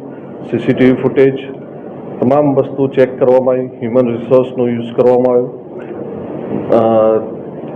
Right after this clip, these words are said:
સી સી ટી વી પણ ચેક કરવામાં આવ્યા. એ દરમિયાન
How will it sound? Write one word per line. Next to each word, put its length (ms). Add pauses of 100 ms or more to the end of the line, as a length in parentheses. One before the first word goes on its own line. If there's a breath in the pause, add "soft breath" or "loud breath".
(180)
સી 60
સી 160
ટી 120
વી 100
પણ 180
ચેક 220
કરવામાં 340
આવ્યા. 160 (400)
એ 100
દરમિયાન 500